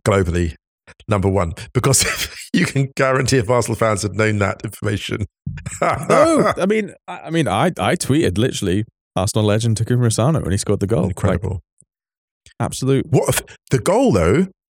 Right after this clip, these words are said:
Speaker 2: The, the both goals I thought were really good.
Speaker 1: Both
Speaker 2: The one,
Speaker 1: goals,
Speaker 2: like,
Speaker 1: but the second
Speaker 2: the
Speaker 1: one,
Speaker 2: f-
Speaker 1: it was like Roberto Baggio, Ryan. It was like Baggio
Speaker 2: I mean, it,
Speaker 1: or Arshavin,
Speaker 2: I think,
Speaker 1: like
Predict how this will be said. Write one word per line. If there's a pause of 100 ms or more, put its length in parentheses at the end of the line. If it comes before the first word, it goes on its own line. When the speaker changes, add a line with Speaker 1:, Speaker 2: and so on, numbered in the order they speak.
Speaker 2:
The,
the
both
goals
I
thought
were
really
good.
Speaker 1:
Both
Speaker 2:
The
one,
Speaker 1:
goals,
Speaker 2:
like,
Speaker 1:
but
the
second
Speaker 2:
the
Speaker 1:
one,
Speaker 2:
f-
Speaker 1:
it
was
like
Roberto
Baggio,
Ryan. (920)
It
was
like
Baggio
Speaker 2:
I
mean,
it,
Speaker 1:
or
Arshavin,
Speaker 2:
I
think,
Speaker 1:
like